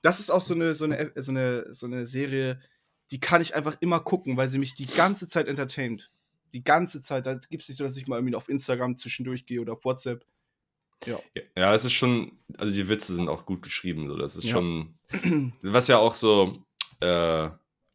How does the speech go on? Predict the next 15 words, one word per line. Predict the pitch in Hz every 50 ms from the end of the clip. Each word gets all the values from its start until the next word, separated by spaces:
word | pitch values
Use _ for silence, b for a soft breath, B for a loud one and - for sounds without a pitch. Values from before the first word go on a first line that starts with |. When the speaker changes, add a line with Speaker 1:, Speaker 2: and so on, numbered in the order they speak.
| _ _ _ _
Speaker 2:
was | - 92 -
ja | 110 - -
iconic | 92 90 - - - 107 110 107 98 -
ist | - 95 101 - -
für, | - - 101 98 95 90 90 87 85 -
für | - - - 92
Family | - - 107 101 101 95 90
Guy, | 95 95 95 95
sind | 92 104
ja | 101 95
diese | 92 92 87 101
extrem | - 92 - - - - - 120 120 123 120 113
lang | 110 107 101 101 110 113 110 104
gezogenen | 104 101 - - - 107 104 104 104 98 92 92 90 92
Szenen, | 90 - - - 113 104 95 92 92 95 107 127 -